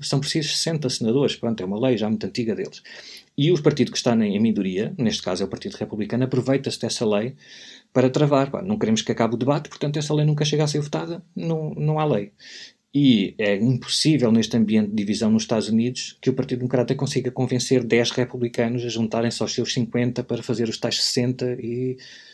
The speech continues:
desbloquear o debate e, e passar para, para a altura de, da votação.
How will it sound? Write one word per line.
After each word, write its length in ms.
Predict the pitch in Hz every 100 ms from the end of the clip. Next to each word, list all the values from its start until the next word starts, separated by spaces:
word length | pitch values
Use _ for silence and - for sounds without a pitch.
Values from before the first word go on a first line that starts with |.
| -
desbloquear 680 | 113 110 117 113 120 113 120
o 60 | 110
debate 480 | 107 120 127 127
e, 200 | 127 123
e 20 | 117
passar 260 | 120 131
para, 380 | 123 120 120 120
para 400 | - 123 117 120
a 60 | 113
altura 320 | 123 127 113
de, 300 | 110 117 110 123 123 127
da 80 | 123
votação. 520 | - 131 - 120 110